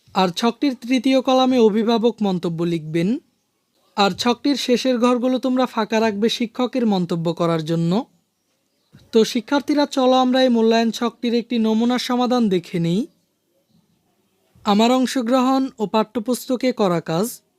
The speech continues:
এখানে মূল্যায়নের প্রথম বিষয়টি হলো স্বতঃস্ফূর্ত উদ্যোগ গ্রহণ। এই বিষয়টি নিয়ে আমার নিজের মন্তব্য।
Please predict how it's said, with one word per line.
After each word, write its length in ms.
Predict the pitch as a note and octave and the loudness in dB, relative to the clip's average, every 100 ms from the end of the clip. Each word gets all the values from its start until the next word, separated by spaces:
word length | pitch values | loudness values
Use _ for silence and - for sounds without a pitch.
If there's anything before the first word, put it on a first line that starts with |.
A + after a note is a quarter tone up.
| _ _ _ _ _ - | _ _ _ _ _ -2
এখানে 300 | A#3 C#4 C#4+ | -2 2 2
মূল্যায়নের 520 | C4 A#3+ B3 B3 B3+ | 4 4 4 2 0
প্রথম 380 | A3+ B3+ B3 C4+ C4 | -2 -2 -2 -2 -2
বিষয়টি 400 | C4 - C4+ C4+ | -2 -2 -4 -2
হলো 200 | B3+ C4+ | -2 -2
স্বতঃস্ফূর্ত 720 | B3+ A#3+ A3+ B3 - B3+ A#3 B3 | -2 -2 -2 -4 -6 -6 -2 0
উদ্যোগ 340 | G3 E3 F3 D#3+ | 0 0 -6 -2
গ্রহণ। 300 | E3+ E3 F3 C4 - _ _ _ _ _ - | -4 -2 -2 -2 -6 _ _ _ _ _ -2
এই 140 | A#3+ A#3 | 2 2
বিষয়টি 460 | C4 - C#4 C#4 | 2 2 0 0
নিয়ে 180 | C#4+ C#4+ | 0 2
আমার 220 | C#4 C4+ | 2 2
নিজের 340 | B3+ A#3 G#3 A#3 | 2 2 2 2
মন্তব্য। 460 | G3+ F3 E3+ D#3 | 2 -2 -6 -6